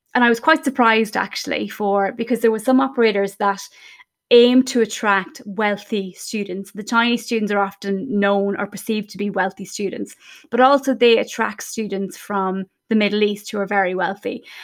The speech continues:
and who come from wealthy families, and money is not an option, and they will pay hundreds of thousands to come over here and spend an absolute fortune on student accommodation.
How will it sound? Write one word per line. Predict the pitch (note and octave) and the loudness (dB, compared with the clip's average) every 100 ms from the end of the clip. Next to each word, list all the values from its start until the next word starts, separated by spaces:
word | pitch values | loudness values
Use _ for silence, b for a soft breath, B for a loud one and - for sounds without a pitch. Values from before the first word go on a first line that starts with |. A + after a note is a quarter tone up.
| B G#3+ | B 0
and | G#3+ G3+ | 2 2
who | A3 G#3 | -2 -2
come | G#3+ G3+ F#3+ | -2 -4 -2
from | G3+ G3 | -4 0
wealthy | G#3+ G#3+ G#3+ | 0 0 -4
families, | G3 G3 F#3+ F#3+ F#3+ F#3+ F#3+ - - | -2 0 0 -2 -4 -4 -4 -8 -6
and | G3 G3 F#3 F#3+ | -4 -2 -4 -4
money | G#3+ A3 G#3 | -2 -2 -2
is | G#3 | -2
not | G3+ | 0
an | G3 | 0
option, | G3 G3 - G3 F#3+ - | -2 -4 -6 -6 -6 -4
and | F3+ G3 G3 | -2 0 0
they | G3 | -2
will | G3 F#3+ | -4 -6
pay | - G3+ G3+ G3 B B B B B B | -4 -2 0 -2 B B B B B B
hundreds | - C#4 B3+ A#3 | 2 4 4 2
of | G3 | 0
thousands | G3 F#3+ F#3+ F#3+ F#3+ F3+ | 2 4 2 -2 -6 -6
to | G#3 | -8
come | G3+ G3 | -4 -4
over | F#3+ F#3 | -4 -4
here | G3 G3 F#3+ - | -2 -2 -2 -2
and | G3 G3 F#3+ | 0 0 -4
spend | - G3 F#3+ F#3+ | -6 -2 -2 0
an | |
absolute | G#3 A#3 - G3 - | 0 -2 -4 -6 -2
fortune | F#3+ F#3+ - G3 | -2 -2 -4 -6
on | |
student | F3+ G3+ F#3+ | -4 -4 -4
accommodation. | F3+ F#3+ F#3+ G3+ G3 F#3+ F#3 | -4 -4 -2 -4 -6 -8 -8